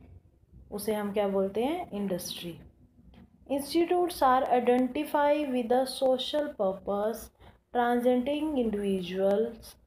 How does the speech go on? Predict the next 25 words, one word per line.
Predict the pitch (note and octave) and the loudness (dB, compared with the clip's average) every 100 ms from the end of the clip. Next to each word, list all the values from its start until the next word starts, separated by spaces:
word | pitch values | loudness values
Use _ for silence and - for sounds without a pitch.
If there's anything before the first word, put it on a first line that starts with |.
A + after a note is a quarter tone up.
| _ G#3+ | _ -4
and | B3 B3 | -2 0
intention | B3+ B3 B3 A#3+ B3 B3 D4+ C#4+ | 0 0 2 2 2 0 -4 -2
by | A3+ F#3+ F#3 G#3 | -2 -2 -2 -2
meditating | G#3+ G#3+ A#3+ B3 B3 B3+ | -2 -2 -4 -4 -2 0
the | A3+ A3 A3+ | 2 2 2
rules | G#3+ F3+ F3+ - _ _ _ G3+ | 0 -2 -6 -12 _ _ _ -4
that | G#3+ A3 A#3+ G#3+ | 0 2 2 0
govern | G#3 G#3 G#3+ A3+ | 0 2 0 0
living | G#3+ F#3+ F3+ F3+ F3 | 0 -2 -4 -8 -8
behavior। | F3+ A#3 B3 G3 D#3+ - _ _ _ _ _ _ _ _ G#3+ | -2 0 0 -2 -6 -12 _ _ _ _ _ _ _ _ -8
और | |
दूसरी | G3+ G#3+ G#3+ A#3+ | -4 -4 -2 -4
तरफ | A#3+ C4 C#4 | 0 0 0
institute | C4+ A3+ A3+ A#3+ A3+ A#3+ | -2 -4 -4 -6 -2 -2
क्या | A#3+ B3 | 0 2
होता | A#3 A#3 C4+ | 2 2 0
है? | F#4 - - _ - | 0 -4 -18 _ -8
institute | A3 A3 A3+ A3 B3 A#3+ - | -6 -6 -8 -4 -2 -2 0
को | B3+ | 0
हम | A#3+ A#3+ | 2 2
एक | C#4+ E4+ G#4+ A4 - | 0 0 -2 -2 -8
social | - A3+ G#3 - C4+ | 0 2 2 0 0
उद्देश्य | B3+ G#3 G#3 - A3+ | 0 0 -2 0 -2
के | A3 A3+ | -2 -4
साथ | A3 G#3 C4 | -2 0 0